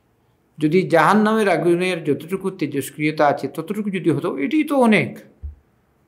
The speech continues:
নবী করিম সাল্লাল্লাহু আলাইহি ওয়াসাল্লাম বললেন, "তাহলে শুনো,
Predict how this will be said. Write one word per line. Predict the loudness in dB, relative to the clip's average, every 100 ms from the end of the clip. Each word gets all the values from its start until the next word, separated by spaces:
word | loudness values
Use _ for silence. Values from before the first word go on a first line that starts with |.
| _ _ _ _ _ _ _ -6
নবী | 2 4
করিম | 4 4 2
সাল্লাল্লাহু | 0 -2 -2 0 2
আলাইহি | 2 0
ওয়াসাল্লাম | -2 -4 -8 -8 -6
বললেন, | -6 -8 -12
"তাহলে | -6 -4 -4
শুনো, | -8 -8 -8 -10